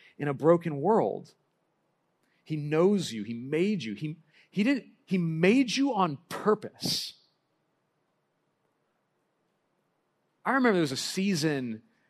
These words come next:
in, in life not too long ago where I had to be reminded that God didn't just make me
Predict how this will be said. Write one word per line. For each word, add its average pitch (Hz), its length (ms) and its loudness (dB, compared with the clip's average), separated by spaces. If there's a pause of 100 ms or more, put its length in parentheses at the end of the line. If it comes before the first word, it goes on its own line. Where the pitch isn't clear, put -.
(140)
in, 147 220 -2
in 139 180 -4
life 139 320 0
not 185 260 -2
too 214 160 -4
long 151 220 -2
ago 113 300 -4
where 104 160 -6
I 170 100 -2
had 240 240 0
to 196 40 -8
be 160 140 -2
reminded 135 500 -2
that 120 140 -6
God 196 260 -4
didn't 254 220 -6
just 147 340 -6 (240)
make 156 760 0 (160)
me 135 640 -6